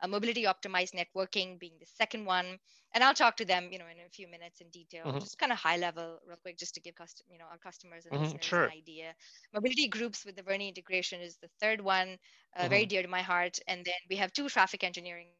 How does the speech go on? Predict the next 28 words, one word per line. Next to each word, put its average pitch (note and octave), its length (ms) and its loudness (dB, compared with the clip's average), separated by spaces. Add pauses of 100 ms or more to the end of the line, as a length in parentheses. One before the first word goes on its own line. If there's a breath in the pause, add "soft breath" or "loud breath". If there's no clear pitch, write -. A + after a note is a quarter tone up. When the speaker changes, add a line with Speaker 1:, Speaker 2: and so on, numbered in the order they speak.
(600)
Speaker 1:
features E3+ 440 -16
that E3 120 -4
help E3+ 300 -2
with E3 180 -10
performance, E3 720 -12
uh, - 40 -16 (180)
and E3+ 80 -20
that E3 120 -2
are D#3+ 200 -2 (140)
T G#3 80 -8
C G3+ 140 -12
P F3 100 -20
flow E3+ 180 -20
conditioning F3+ 560 -8 (240 loud breath)
and F3+ 100 -2
application E3 500 0
path D3 220 -14
resiliency. - 640 -20 (560 loud breath)
So G3+ 240 -6
all A3 200 4
of D4+ 80 2
these C4+ 260 -2
going B3 260 4
out, G#3 460 6
you G3+ 100 -6
know, G3 140 -6
we've, G3+ 380 -18 (140)
um, F3 460 0